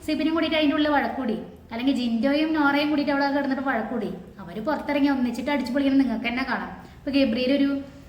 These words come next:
ഏഹ്, പെങ്ങളെ കുട്ടിയുടെ എന്തോ ഒരു സംഭവം, മാമോദിസ എന്തോ ഉണ്ടായിരുന്നു, അതില് സിബിനൊക്കെ വന്നില്ലേ, ഇവരൊക്കെ തമ്മിൽ എന്ത് അലമ്പായിരുന്നു,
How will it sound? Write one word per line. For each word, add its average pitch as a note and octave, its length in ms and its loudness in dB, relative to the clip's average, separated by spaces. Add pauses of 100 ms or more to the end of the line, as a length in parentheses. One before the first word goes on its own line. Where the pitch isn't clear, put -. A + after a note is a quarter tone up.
(220)
ഏഹ്, C4+ 420 -2
പെങ്ങളെ C4+ 260 2
കുട്ടിയുടെ C#4 280 0
എന്തോ C4 160 0
ഒരു C4+ 60 -2
സംഭവം, B3 300 0
മാമോദിസ B3 360 -2
എന്തോ B3 200 -2
ഉണ്ടായിരുന്നു, A3+ 440 -2
അതില് B3 360 0
സിബിനൊക്കെ D#4+ 340 2
വന്നില്ലേ, E4+ 340 4
ഇവരൊക്കെ - 220 -2
തമ്മിൽ D4 180 2
എന്ത് C#4+ 220 2
അലമ്പായിരുന്നു, C#4 520 2